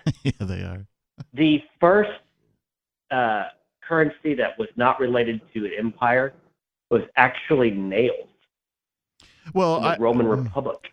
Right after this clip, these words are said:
Speaker 1: re-, related isn't really what I was going. I was going for transcends empire,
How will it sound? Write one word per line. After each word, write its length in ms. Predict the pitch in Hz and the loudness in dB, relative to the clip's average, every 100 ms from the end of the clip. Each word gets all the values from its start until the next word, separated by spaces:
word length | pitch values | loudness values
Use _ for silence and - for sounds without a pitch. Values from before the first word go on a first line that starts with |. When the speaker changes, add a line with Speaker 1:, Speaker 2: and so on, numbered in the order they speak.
| - | -2
Speaker 1:
re-, 160 | 156 160 | 0 2
related 500 | 143 156 185 165 143 | 0 2 2 2 0
isn't 280 | 127 139 | 0 -2
really 260 | 127 139 131 | 0 0 0
what 120 | 123 | 0
I 100 | 123 | 0
was 200 | 120 117 | 0 -2
going. 280 | 110 131 123 | -2 -2 0
I 120 | 123 | 0
was 160 | 120 113 | 0 -2
going 280 | 135 127 117 | -2 -2 -2
for 380 | - 120 117 | -2 -2 -2
transcends 1040 | 107 - 123 107 - 151 107 98 98 95 - - _ _ _ _ _ - | -2 -2 0 -2 0 -2 -2 -4 -4 -6 -10 -16 _ _ _ _ _ -6
empire, 640 | 107 104 110 95 87 92 | -4 -2 -4 -4 -6 -8